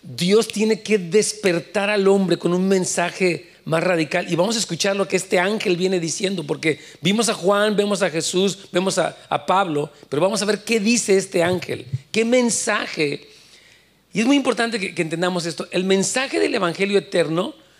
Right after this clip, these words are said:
obviamente, no empezó ayer, empezó desde la eternidad y continúa hasta la eternidad. Pero nosotros tenemos que saberlo, tenemos que proclamarlo también,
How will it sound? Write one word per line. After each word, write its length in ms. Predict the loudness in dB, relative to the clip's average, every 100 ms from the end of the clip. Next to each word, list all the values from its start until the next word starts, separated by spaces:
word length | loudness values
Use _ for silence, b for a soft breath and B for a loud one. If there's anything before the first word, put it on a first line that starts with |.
| b
obviamente, 420 | -2 0 0 -2
no 120 | 0 0
empezó 320 | 0 -2 0
ayer, 260 | 0 0
empezó 320 | 0 0 0 2
desde 180 | 2
la 100 | 0
eternidad 380 | -2 -4 -2 0
y 80 | 0
continúa 380 | -2 -2 -2 -4
hasta 140 | -2
la 80 | -4
eternidad. 580 | -4 -4 -2 -2 -2 -6 -20 B B B
Pero 160 | -4
nosotros 260 | -2 -4 -4
tenemos 300 | -2 -2 -2
que 80 | -2
saberlo, 580 | -2 -2 -4 -6 -8 -10 _ b b b b 0
tenemos 260 | 2 2 0
que 120 | 0
proclamarlo 880 | 0 0 2 0 0 -2 0 0 0
también, 640 | 0 -2 -2 -2 -4